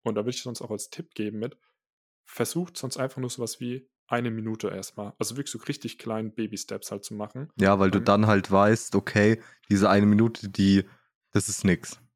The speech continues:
Speaker 2: Und du
Speaker 1: Mhm.
Speaker 2: denkst so, „Das ist nix, kann ich mir, dafür kann ich mir jetzt auch Zeit nehmen.“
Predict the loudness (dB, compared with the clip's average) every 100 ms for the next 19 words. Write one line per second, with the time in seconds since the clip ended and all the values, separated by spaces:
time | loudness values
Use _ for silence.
0 | _ 0 2 4 2 2 0 0 2 2
1 | 2 0 2 2 4 4 2 2 2 2
2 | 2 2 2 0 2 0 2 0 2 0
3 | -2